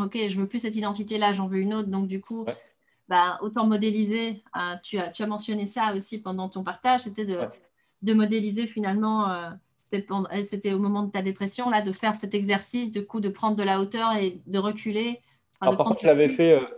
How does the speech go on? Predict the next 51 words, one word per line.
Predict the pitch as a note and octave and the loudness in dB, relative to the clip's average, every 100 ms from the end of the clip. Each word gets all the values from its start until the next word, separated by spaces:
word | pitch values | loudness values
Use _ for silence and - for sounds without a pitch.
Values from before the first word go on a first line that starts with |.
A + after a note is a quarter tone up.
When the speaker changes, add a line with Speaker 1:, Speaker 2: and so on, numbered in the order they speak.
| - | -10
Speaker 2:
je | A#2+ | 2
l'avais | C#3 C#3+ | 4 4
fait | D3 E3+ | 6 8
avant | D3+ C#3 F#3+ G3+ | 8 6 2 0
et | B2+ | -2
je | A2+ B2 | 0 2
vais | |
être, | C3 B2+ | 0 2
euh, | A#2 A2+ A2 G#2+ | 4 4 2 -4
je | A2 | -6
Speaker 1:
Ah. | C#3 | -4
Speaker 2:
crois | C#3+ | -4
que | B2 | -4
c'est | |
la | A2+ | -4
première | B2+ | -4
fois | B2+ | -2
que | B2 | 0
j'en, | B2 A2+ | 0 -2
j'en, | A2 A2 | -2 -4
j'en | A2+ | -4
parle | A2 D#3+ | -2 -2
d'ailleurs, | A#2+ C#3 C#3+ | 0 -2 -4
mais | A2 _ - - _ | -8 _ -20 -20 _
je | |
suis | - | 0
sorti | D#3 D3+ | 2 2
du | F3+ | 2
lycée | C#3 - F3 G#3+ G#3 | 2 2 2 2 2
et | C3 | 2
donc, | B2 A#2+ | 0 -2
du | A#2+ | -4
coup, | D3 | -4
je | |
suis | - | -4
tombé | A2+ | -4
sur | C3 | -4
ça. | - F#3+ G#3 - | -2 0 0 2
Et | C3+ | 0
ensuite, | B2+ - F#3+ - - - | 0 -2 -6 -6 -14 -12
j'ai | A2+ A#2+ | -4 0
découvert | C3+ C3 C3 D#3+ D#3 | 2 0 2 4 4
Le | A#2+ | 0
Prince | - D#3 | 0 2
de | D3+ | 4
Bel-Air, | B2+ G2 - _ _ _ _ _ _ _ _ _ F#3+ | 4 2 0 _ _ _ _ _ _ _ _ _ -6
donc, | |
Speaker 1:
D'accord. | A#2 - - _ | -4 -6 -8 _
Speaker 2:
avec | A#2 A#2+ | 2 2
Will | C3 | 2
Smith. | - A#2+ - | -2 -4 -4